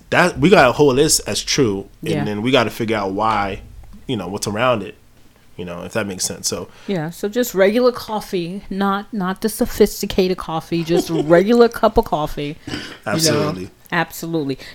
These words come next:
Speaker 2: Now, um, when you, when you talk about, um, different blends, are you, are you looking to do flavors as well?
Speaker 1: Oh, so I'm glad you brought that up, 'cause that's another thing that's very, like,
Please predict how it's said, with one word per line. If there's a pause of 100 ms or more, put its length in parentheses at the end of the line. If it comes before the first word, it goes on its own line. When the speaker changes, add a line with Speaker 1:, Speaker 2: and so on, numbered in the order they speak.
Speaker 2:
Now,
um, (1200)
when
you,
when
you
talk
about,
um,
different
blends,
are
you, (100)
are
you
looking
to
do
flavors
as
well? (600)
Speaker 1:
Oh,
so
I'm
glad
you
brought
that
up,
'cause
that's
another
thing (120)
that's
very,
like,